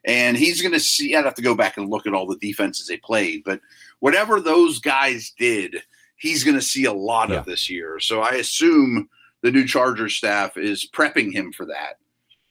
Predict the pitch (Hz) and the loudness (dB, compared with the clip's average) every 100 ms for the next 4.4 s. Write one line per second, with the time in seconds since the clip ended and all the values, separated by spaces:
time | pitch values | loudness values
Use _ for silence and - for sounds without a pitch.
0 | _ 135 151 147 131 233 294 254 175 143 | _ 4 6 4 2 2 2 4 4 4
1 | 135 135 131 120 127 123 120 107 _ _ | 6 4 2 -2 -2 -2 -4 -10 _ _
2 | _ - _ - 151 330 - 214 302 240 | _ -20 _ -2 0 0 -2 2 2 2
3 | - 135 151 135 117 110 98 - 95 - | -2 0 2 2 2 -2 -2 -4 -10 -10
4 | 90 78 73 | -12 -10 -12